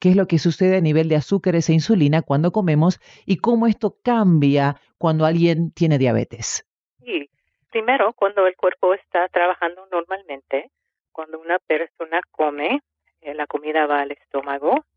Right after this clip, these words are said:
Speaker 2: y por digestión es cambiado a azúcar. El azúcar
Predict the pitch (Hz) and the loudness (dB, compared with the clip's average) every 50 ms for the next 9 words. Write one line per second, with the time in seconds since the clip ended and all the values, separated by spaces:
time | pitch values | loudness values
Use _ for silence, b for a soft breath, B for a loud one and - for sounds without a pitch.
0 | _ - 453 - _ _ - 151 147 - - 156 151 - 156 - _ _ _ - | _ -20 -20 -20 _ _ -4 -2 -2 -2 -2 -4 -2 -2 -4 -4 _ _ _ -8
1 | 143 143 143 156 208 247 _ _ _ _ _ - 170 160 - 160 147 151 - 147 | -6 -4 -4 -6 -6 -10 _ _ _ _ _ -6 -6 -4 -2 -4 -6 -4 -2 -2
2 | 147 143 143 143 139 135 131 131 131 - _ _ - 160 - - 127 120 - - | 0 0 0 0 0 0 0 -2 -4 -8 _ _ -6 -6 -6 -6 -8 -10 -10 -14
3 | _ _ _ _ _ _ _ - - - _ _ - 143 143 - - 170 170 - | _ _ _ _ _ _ _ -20 -20 -20 _ _ -8 -8 -6 -4 -2 -2 -2 0
4 | - 160 156 156 - | 0 -2 -2 -2 -4